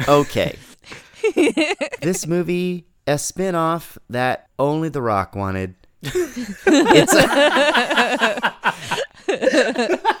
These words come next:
Speaker 1: <laughs> uh, we'll get into that later. Anyway, let's just go ahead and jump into this trailer. In case you haven't noticed, I mean, it's hard to notice, but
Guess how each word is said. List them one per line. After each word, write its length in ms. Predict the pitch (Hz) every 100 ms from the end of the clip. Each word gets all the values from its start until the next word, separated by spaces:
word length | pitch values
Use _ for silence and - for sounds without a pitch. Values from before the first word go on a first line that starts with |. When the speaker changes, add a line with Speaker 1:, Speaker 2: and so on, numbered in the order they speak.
| - 370 -
Speaker 1:
<laughs> 60 | -
uh, 560 | 143 147 139 139 139 127
we'll 260 | 143 156
get 160 | 147 147
into 180 | 147 143
that 220 | 139 127
later. 440 | 127 127 120 117 - 392 262 190 370 247 - -
Anyway, 600 | 160 170 160 143 131 127 120 -
let's 220 | 147 180
just 200 | 202 -
go 140 | 160
ahead 300 | 147 131 123
and 200 | 117 120
jump 240 | 113 123 120
into 160 | 123
this 180 | 117 117
trailer. 420 | - 120 110 107 87 - -
In 200 | 285 135
case 400 | - 165 180 -
you 140 | 156 135
haven't 720 | - 135 117 127 127 - - - - -
noticed, 540 | 107 117 117 113 110 -
I 80 | 120
mean, 140 | 120
it's 140 | 117
hard 180 | 135 131
to 80 | 120
notice, 320 | 110 104 101
but 180 | - 104